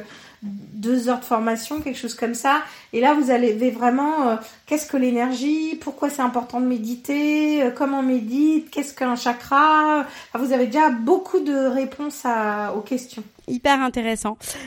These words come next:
Speaker 2: On va finir par des petites questions, euh, si ça vous, euh, embête pas. Euh, donc la, la, la première petite question, c'est, euh, c'est une question que j'aime bien poser.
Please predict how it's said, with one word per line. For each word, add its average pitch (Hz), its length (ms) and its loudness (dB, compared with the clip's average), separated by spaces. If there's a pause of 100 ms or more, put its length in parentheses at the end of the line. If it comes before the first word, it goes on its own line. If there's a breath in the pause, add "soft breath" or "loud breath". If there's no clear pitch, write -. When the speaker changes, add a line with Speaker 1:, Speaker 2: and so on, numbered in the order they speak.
Speaker 2:
On 233 80 0
va 240 140 10
finir 285 280 2
par 277 200 4
des 233 120 2
petites - 440 -2
questions, 294 420 0 (240)
euh, 208 340 6
si 220 200 -12
ça 226 220 -2
vous, 208 340 -2
euh, 190 240 4
embête 220 320 0
pas. - 320 -2
Euh, 190 680 2 (480 loud breath)
donc 233 200 2
la, 220 260 8
la, 202 240 8
la 196 140 6
première 294 340 2
petite - 320 -6
question, 277 420 -2
c'est, 226 360 0
euh, 185 600 2 (180)
c'est - 160 -4
une 208 80 -2
question 226 240 0
que 254 60 -2
j'aime 208 180 0
bien 240 160 0
poser. 247 340 -2